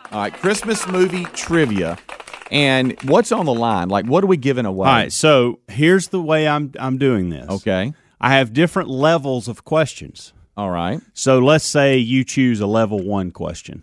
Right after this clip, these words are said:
Speaker 1: A level one question.
Speaker 2: Level one question is gonna be easier than the level two. Level two is
Speaker 1: But
Speaker 2: gonna
Speaker 1: they
Speaker 2: be
Speaker 1: get to choose.
Speaker 2: They can, well, they're gonna start off with level
Speaker 1: See, this is
Speaker 2: one.
Speaker 1: what I'm talking about, y'all.
Speaker 2: They're gonna start off with a level one question.
Speaker 1: Okay.
Speaker 2: And if they answer the level one question, which I think personally is an easy question,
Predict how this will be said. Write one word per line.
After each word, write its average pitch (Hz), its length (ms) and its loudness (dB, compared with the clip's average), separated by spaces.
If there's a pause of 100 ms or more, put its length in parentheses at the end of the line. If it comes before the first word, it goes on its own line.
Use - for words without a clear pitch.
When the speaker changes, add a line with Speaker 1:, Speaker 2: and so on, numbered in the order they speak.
Speaker 1:
A 87 60 -8
level 90 300 -4
one 104 180 -4
question. 71 460 -8 (120)
Speaker 2:
Level 135 320 4
one 135 320 2
question 107 380 -2
is 92 100 -8
gonna 104 180 0
be 98 200 0
easier 107 600 0
than 95 160 -4
the 92 80 0
level 90 280 0
two. 82 340 -6 (560)
Level 95 280 -4
two 107 180 0
is 113 40 4
Speaker 1:
But 110 120 2
Speaker 2:
gonna 151 80 4
Speaker 1:
they 160 80 4
Speaker 2:
be 156 60 -2
Speaker 1:
get 175 100 2
to 139 100 -6
choose. 104 500 -8 (180)
Speaker 2:
They 135 200 2
can, 131 260 -2 (100)
well, 127 420 4 (340)
they're 139 220 2
gonna 160 140 0
start 139 320 2
off 160 240 2
with 104 100 -6
level 107 200 0
Speaker 1:
See, 135 60 0
this 127 120 -2
is - 20 0
Speaker 2:
one. 139 140 0
Speaker 1:
what 139 100 2
I'm 120 80 -2
talking 131 160 -2
about, 104 180 -2
y'all. 98 300 -4 (140)
Speaker 2:
They're 135 140 0
gonna 143 100 4
start 127 240 2
off 127 120 0
with 107 80 -10
a 98 40 -6
level 101 280 -4
one 95 160 -4
question. - 560 -4
Speaker 1:
Okay. 92 320 -10
Speaker 2:
And 180 140 4
if 180 100 2
they 165 160 4
answer 170 320 2
the 110 120 0
level 107 260 2
one 101 180 -2
question, 101 380 -4
which 135 160 -2
I 196 160 4
think 120 380 0
personally 110 480 0
is 90 140 -6
an 90 100 -10
easy 101 400 -6
question, - 540 -14